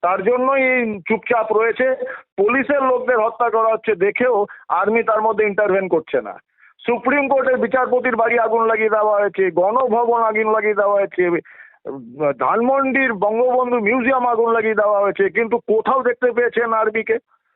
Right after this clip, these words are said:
রাস্তায় মেরে লটকিয়ে দেওয়া হচ্ছে, পিটিয়ে খুন করে, কোথাও দেখেছেন আর্মিকে বাধা দিতে?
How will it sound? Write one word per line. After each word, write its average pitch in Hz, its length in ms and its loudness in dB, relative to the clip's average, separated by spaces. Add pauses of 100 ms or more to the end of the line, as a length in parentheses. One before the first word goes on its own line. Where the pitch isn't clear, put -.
(480)
রাস্তায় 254 580 0
মেরে 214 440 2
লটকিয়ে 208 460 0
দেওয়া 247 340 2
হচ্ছে, 240 260 -2
পিটিয়ে 226 440 -2
খুন 226 340 -2
করে, 190 420 0 (220)
কোথাও 247 360 0
দেখেছেন 262 380 0
আর্মিকে 240 540 0
বাধা 202 300 0
দিতে? 226 320 0